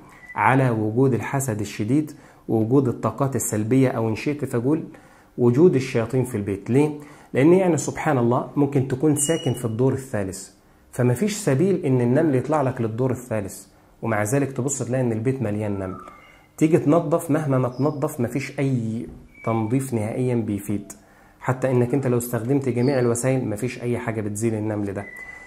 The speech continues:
لكن بالبيضة ديت إن شاء الرحمن هنقدر إننا نتخلص من هذا النمل. وبإذن الله جل وعلا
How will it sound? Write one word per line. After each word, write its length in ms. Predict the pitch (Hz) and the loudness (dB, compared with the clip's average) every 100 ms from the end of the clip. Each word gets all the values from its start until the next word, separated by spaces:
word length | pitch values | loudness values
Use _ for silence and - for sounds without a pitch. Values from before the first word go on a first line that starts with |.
| - - | -10 0
لكن 280 | 165 180 143 | 2 4 4
بالبيضة 400 | 131 135 170 135 | 4 4 4 4
ديت 260 | 156 143 | 4 2
إن 80 | 123 | -2
شاء 200 | - 143 | 0 -2
الرحمن 460 | 120 113 117 143 170 | -2 -4 -2 -2 -2
هنقدر 360 | - 131 123 117 | 0 0 2 0
إننا 260 | 113 131 117 | 2 2 0
نتخلص 540 | 110 117 131 117 - | -2 -4 -2 -2 -2
من 120 | 107 | -4
هذا 180 | 117 120 | -2 0
النمل. 320 | 113 147 196 - - - - - - - | 0 0 0 -6 -18 -20 -20 -20 -14 -2
وبإذن 460 | 113 - 151 131 123 | 0 2 4 4 4
الله 320 | 120 131 113 | 4 2 2
جل 240 | 127 135 | 2 2
وعلا 360 | 120 120 151 | 2 2 0